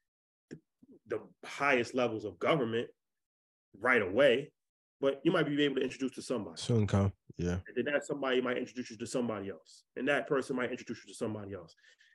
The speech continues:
Speaker 1: So it's like, you know, whether it's Ghana,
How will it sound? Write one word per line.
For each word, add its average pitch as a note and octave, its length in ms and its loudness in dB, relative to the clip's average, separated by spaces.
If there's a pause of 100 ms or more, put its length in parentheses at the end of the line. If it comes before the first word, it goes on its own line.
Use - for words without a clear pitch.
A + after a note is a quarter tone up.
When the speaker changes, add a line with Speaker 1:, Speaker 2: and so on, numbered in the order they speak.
(500)
Speaker 1:
So A#2+ 440 0
it's A#2+ 180 -6
like, A2+ 300 -2
you A#2+ 80 -2
know, G#2 240 -4 (220)
whether A#2+ 240 0
it's G#2+ 260 -4
Ghana, C#3 480 -2